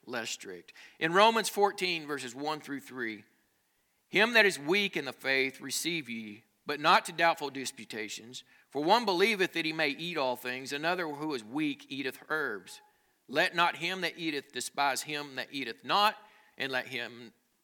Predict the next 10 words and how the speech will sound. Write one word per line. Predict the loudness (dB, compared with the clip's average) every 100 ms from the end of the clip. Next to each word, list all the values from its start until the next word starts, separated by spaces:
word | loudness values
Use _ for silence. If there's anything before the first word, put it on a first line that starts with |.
| -2
let | 0 0
not | -4 -4
him | -2 -2 -2 -6
which | -10 -10
eateth | -8 -2 0 -2 -6 -6
not | -2 -2 -4
judge | -2 0 0 -4
him | -6 -6 -8 -14 _ _ _
that | -10 -8
eateth, | -8 -8 -8 -10 -20